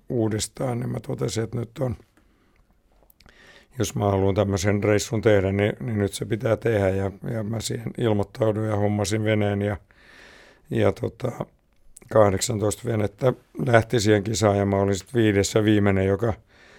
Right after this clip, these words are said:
tuli maaliin, kolmetoista keskeytti, ja mu-, mulla reissu venyi sen takia, että mulla oli tämmönen jonkun väärinkäsitysten seurauksena veneen pohjassa tämmönen Itämerelle tarkoitettu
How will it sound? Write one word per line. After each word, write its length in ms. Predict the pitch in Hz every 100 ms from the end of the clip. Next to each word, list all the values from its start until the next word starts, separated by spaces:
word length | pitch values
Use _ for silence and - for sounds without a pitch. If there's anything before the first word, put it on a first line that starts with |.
| _ -
tuli 240 | 113 101
maaliin, 460 | 101 104 101 95 95
kolmetoista 760 | - 107 104 95 - - - 113 - -
keskeytti, 720 | - 110 - 131 120 - 127
ja 100 | 113 90 _ _ - - - - _ _
mu-, 280 | 113 101 110 - - -
mulla 460 | - 104 98 107 - _ _ _ _ _ _ _ _ _ _ -
reissu 560 | 117 113 107 - 117 - 120
venyi 280 | 113 107 98
sen 180 | 107
takia, 260 | 101 110 123
että 140 | 107
mulla 160 | 110 104
oli 140 | 101
tämmönen 460 | 101 107 107 107 113 - - - _ _ - - 135
jonkun 360 | 120 107 107
väärinkäsitysten 840 | 107 104 101 117 95 98 120 - 113
seurauksena 680 | 110 107 104 - 120 110
veneen 280 | 107 107 104
pohjassa 460 | - 113 104 98 120
tämmönen 320 | 107 107 107
Itämerelle 560 | 110 107 101 98 101 101
tarkoitettu 840 | - - 107 110 104 - 123